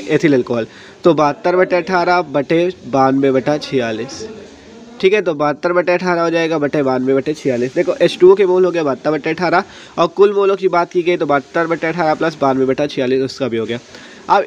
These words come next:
इसको जब आप हल करोगे तो आपका क्या निकलेगा, एच टू ओ का मोल प्रभाज या मोल अंश, ठीक है, तो एच टू ओ का मोल प्रभाज निकलेगा। अब हम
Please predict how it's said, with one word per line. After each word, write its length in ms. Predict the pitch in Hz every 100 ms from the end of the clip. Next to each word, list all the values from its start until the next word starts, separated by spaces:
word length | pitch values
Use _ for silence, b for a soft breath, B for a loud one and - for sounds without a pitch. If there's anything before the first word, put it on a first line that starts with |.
| -
इसको 300 | 196 - 220
जब 140 | 208
आप 220 | 180 170 160
हल 100 | 147
करोगे 360 | 160 165 170
तो 120 | 170 175
आपका 400 | 110 151 151 147
क्या 180 | 147
निकलेगा, 420 | 139 143 156 160 170
एच 280 | 143 - -
टू 160 | 139
ओ 20 | 135
का 220 | 147 175 - - - 127
मोल 280 | 127 131 151 - - -
प्रभाज 520 | 120 123 117 - - - _ b b b -
या 180 | 147 160
मोल 240 | 156 143
अंश, 260 | 127 117 - -
ठीक 160 | 185
है, 100 | 160 - - B B -
तो 60 | 170
एच 220 | 160 -
टू 100 | 196
ओ 60 | 202
का 100 | 196
मोल 160 | 185
प्रभाज 340 | 170 165 165 147
निकलेगा। 360 | 147 143 143 -
अब 140 | 185 208
हम 180 | 185